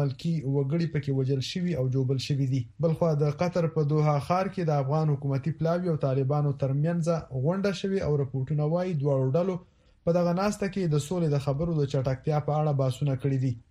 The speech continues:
د طالبانو د سیاسي دفتر وایان ډاکټر محمد نعیم په ټویټر لیکلي، چې خبرې اترې به د اختر نه وروسته هم جاري ساتي.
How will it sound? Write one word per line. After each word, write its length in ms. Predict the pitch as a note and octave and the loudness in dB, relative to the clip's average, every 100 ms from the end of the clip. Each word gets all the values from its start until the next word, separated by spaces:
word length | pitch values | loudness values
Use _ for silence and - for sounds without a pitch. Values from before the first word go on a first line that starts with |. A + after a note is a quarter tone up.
| - D#3 | 0 2
د 140 | D#3+ E3+ | 4 2
طالبانو 460 | E3+ F3 G3 F#3+ | 2 0 0 0
د 100 | E3+ - | -2 0
سیاسي 320 | E3 D3 F3 | 0 0 0
دفتر 360 | D#3+ - E3+ D#3 | -2 0 -2 2
وایان 420 | D3+ D#3 E3 E3+ D3+ | 2 2 0 0 0
ډاکټر 340 | D#3 D3+ C#3+ | 0 0 -2
محمد 340 | C#3+ C3+ C3+ C3+ | 0 0 0 0
نعیم 260 | C#3+ E3 D#3+ | 0 0 -2
په 180 | - C3 | -2 -2
ټویټر 260 | E3+ D#3+ D3+ C#3+ | -2 0 0 0
لیکلي، 340 | C#3 F#3 F#3+ F3+ - _ - | 0 -2 -2 -6 -16 _ -4
چې 180 | C#3 B2+ | 0 0
خبرې 260 | C3 C#3 C3+ | 0 2 0
اترې 240 | C3 F3+ E3+ | 0 -2 0
به 160 | E3+ C3+ | 0 2
د 100 | C3+ | 0
اختر 200 | A#2 D3+ C#3+ | -2 -2 0
نه 120 | C3+ | 0
وروسته 360 | C#3+ D#3 - D3+ | -2 -4 -2 0
هم 140 | D#3 C3+ | 2 2
جاري 240 | C3 C3 C#3 | 2 0 0
ساتي. 320 | B2+ C#3+ | -2 -2